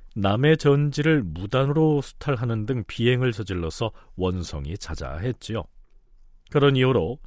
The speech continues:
선조가 별로 애착을 보이지 않았을 가능성도 있겠고요. 게다가 선조는 여덟 명의 부인에게서 아들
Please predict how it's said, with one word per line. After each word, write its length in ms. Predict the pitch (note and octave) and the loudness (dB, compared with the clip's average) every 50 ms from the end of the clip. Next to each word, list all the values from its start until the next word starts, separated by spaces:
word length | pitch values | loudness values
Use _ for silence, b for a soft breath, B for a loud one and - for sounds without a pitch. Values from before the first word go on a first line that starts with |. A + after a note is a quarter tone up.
| b b b b b b b b | b b b b b b b b
선조가 440 | b - - D#3 D3 C#3+ D#3 D#3 E3 | b -2 0 2 2 4 4 4 4
별로 400 | - - C#3 C3+ D3 D#3 C#3+ - - - | 4 2 2 6 6 6 6 4 0 -2
애착을 600 | F#2 G#2 B2+ - - - - - D#3+ D#3+ F3 D#3+ | -2 -2 -2 -2 -4 -6 -4 -2 0 2 2 2
보이지 340 | - D#3 D3 D3 - - | 2 2 2 2 2 0
않았을 420 | B2+ - G2 F#2+ B2+ C3 - - D#3 | -2 -2 -2 -2 -2 -2 -2 -2 -2
가능성도 880 | - - B2+ A#2+ B2 A#2+ - - - A2+ G#2+ G2 E2+ D#2+ D3 F#3 G3+ | -2 -2 -2 -2 -2 -4 -6 -6 -6 -4 -4 -4 -4 -2 -2 -2 0
있겠고요. 640 | D#3+ A#2 - - F2 - - D2 C2+ B1+ - - - - _ - - - - - - - b b b b b b b b b b b | -2 -4 -4 -6 -8 -6 -8 -10 -10 -10 -12 -14 -18 -20 _ -20 -20 -20 -20 -20 -20 -20 b b b b b b b b b b b
게다가 240 | E3+ D#3 F3 F3+ F#3+ | 4 6 8 8 6
선조는 560 | F3+ - F3+ E3+ F3 F3 F3 A2+ C#2+ A#1+ A#1+ - - - - - - - - - - - | 6 2 2 2 4 4 4 2 0 -4 -10 -16 -20 -20 -20 -20 -20 -20 -20 -14 -6 -2
여덟 400 | F#2 F#2 A2+ B2 E3 F3+ G3+ G#3 | 0 2 4 6 8 8 8 6
명의 280 | G#3 G#3 G3+ F#3 F3+ D#3+ | 4 4 4 4 4 2
부인에게서 760 | - - C3+ A#2+ A2+ A2 G2+ F2+ G2+ F#2+ - - E2 A#1+ - - b b b b b b | 2 0 -2 -2 -2 -2 -4 -4 -6 -6 -4 -6 -6 -6 -8 -14 b b b b b b
아들 560 | b A2+ A2 A#2 A#2 D3 C#3 C3+ C3+ C#3 - | b 2 2 4 6 4 4 4 2 0 -2